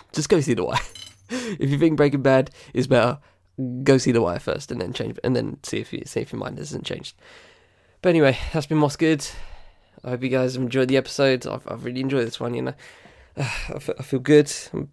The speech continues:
uh, I might, might actually just go walk dog right quick, you know, just to continue with my things, continue with my life, and, uh, I hope you do too. Um, you know, I,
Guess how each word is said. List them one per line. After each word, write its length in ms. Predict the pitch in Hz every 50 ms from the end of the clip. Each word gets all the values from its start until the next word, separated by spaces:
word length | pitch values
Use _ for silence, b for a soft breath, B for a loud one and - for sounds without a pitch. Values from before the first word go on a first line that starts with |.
| - -
uh, 300 | 131 131 131 127 - -
I 40 | -
might, 320 | - 120 123 120 - - -
might 140 | - 120
actually 200 | 113 107 - 127
just 160 | - - - -
go 100 | 107 104
walk 220 | 107 107 107 -
dog 180 | - 117 113 -
right 140 | 110 104
quick, 320 | - - 117 107 - - -
you 60 | 110
know, 100 | 107 107
just 220 | 101 - - -
to 140 | - 110 104
continue 340 | - - - - 117 117 113
with 80 | 113 117
my 80 | 117
things, 340 | - - 160 160 165 156 - - B B B B B B B B B B B B B B B
continue 320 | - - - 147 143 143
with 80 | 143 139
my 100 | 147 143
life, 480 | 143 147 156 156 160 151 - - - - -
and, 160 | 147 147 156
uh, 160 | 156 156 156 143 B B B B B -
I 60 | 147
hope 160 | 147 151 151
you 80 | 151 135
do 160 | 143 139 135
too. 360 | - - 117 107 113 120 123 -
Um, 240 | 120 120 117 117 -
you 80 | - 123
know, 160 | 123 120 120 - - -
I, 180 | 127 135 117